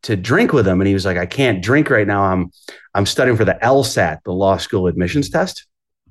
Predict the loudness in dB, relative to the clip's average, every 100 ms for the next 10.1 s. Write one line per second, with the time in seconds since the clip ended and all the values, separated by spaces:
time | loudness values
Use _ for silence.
0 | _ -10 -4 0 2 2 0 2 2 2
1 | -2 _ -20 -20 _ -2 2 2 2 0
2 | 0 2 2 0 -4 -4 -2 2 2 2
3 | 0 0 0 2 0 0 -4 -4 -4 -4
4 | 0 2 2 0 -2 -10 _ _ _ -4
5 | 0 2 2 2 2 2 2 0 0 -2
6 | -2 -2 -2 -4 -6 -6 -6 -6 -4 -4
7 | -2 -4 -4 -4 0 0 0 -2 -4 0
8 | 0 0 -4 -18 -14 0 2 4 4 4
9 | 2 0 -4 -4 -2 0 2 2 2 0
10 | -2